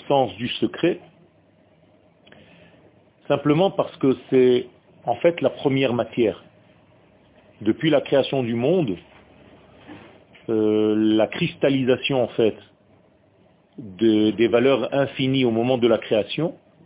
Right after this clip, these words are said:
le début, c'est la terre d'Israël. Avec des mots simples, le passage entre l'infini et le fini, c'est la terre d'Israël. C'est-à-dire que le premier mouvement de l'infini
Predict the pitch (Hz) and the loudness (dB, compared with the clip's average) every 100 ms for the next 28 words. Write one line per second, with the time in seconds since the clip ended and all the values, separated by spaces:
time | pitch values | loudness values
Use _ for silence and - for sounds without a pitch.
0 | _ _ _ _ - _ _ _ - _ | _ _ _ _ -20 _ _ _ -20 _
1 | _ _ - 113 113 131 143 175 156 123 | _ _ -4 0 2 2 0 -2 0 0
2 | 117 104 101 - 95 85 - _ _ _ | 0 -4 -6 -12 -10 -10 -14 _ _ _
3 | _ _ _ - _ _ - - - - | _ _ _ -20 _ _ -20 -20 -20 -20
4 | - _ 110 101 101 110 110 - 156 196 | -20 _ -4 -2 0 0 0 -2 -2 -2
5 | 147 117 - 123 123 143 135 160 135 107 | -4 -6 -4 -2 0 0 0 0 2 2
6 | 113 - 123 135 139 - 131 123 117 110 | -2 -2 0 2 0 -2 -2 2 2 2
7 | - 113 165 - _ _ _ _ _ _ | -2 -4 -4 -6 _ _ _ _ _ _
8 | - 123 110 113 101 95 98 85 78 _ | -2 0 0 0 -2 -6 -6 -6 -8 _
9 | _ _ _ _ _ _ _ _ _ _ | _ _ _ _ _ _ _ _ _ _
10 | _ _ _ _ _ _ _ _ _ _ | _ _ _ _ _ _ _ _ _ _
11 | _ - 120 120 139 139 - 117 110 104 | _ -4 2 2 2 0 2 4 4 0
12 | - _ _ _ _ _ _ _ _ 123 | -4 _ _ _ _ _ _ _ _ -2
13 | 131 - 180 170 165 156 135 135 135 117 | 0 2 0 2 2 2 0 0 0 0
14 | 117 127 127 - 123 113 | 2 2 0 -4 -4 -4